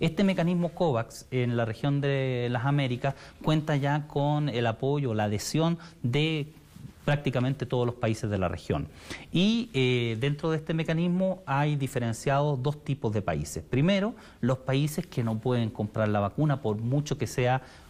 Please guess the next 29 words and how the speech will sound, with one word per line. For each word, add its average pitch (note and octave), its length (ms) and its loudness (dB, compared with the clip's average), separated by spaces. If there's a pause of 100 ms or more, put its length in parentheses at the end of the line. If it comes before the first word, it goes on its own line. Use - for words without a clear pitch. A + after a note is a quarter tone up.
(140)
más B2+ 260 4
bajo C#3 260 0
el A2 80 -4
precio C3+ 420 -2
que A2+ 120 -4
se - 100 -4
ha A2+ 40 2
logrado B2 480 0
con A#2+ 180 -2
esta B2 200 -2
consolidación A#2 840 0
de A#2 60 0
la G2 100 0
demanda. E2+ 420 -2 (460)
Países A2 400 2
como G2+ 380 2
Honduras, A2+ 640 0
países A2+ 320 -2
como G2+ 240 0
Haití, C#3+ 580 0
países A#2 420 0 (300)
realmente B2 540 0
con G#2+ 140 0
muchas B2+ 300 -2
dificultades, G#2+ 1300 -2
eh, G2 340 2
y G#2+ 100 2
retrasos A2 500 0
económicos C3+ 640 0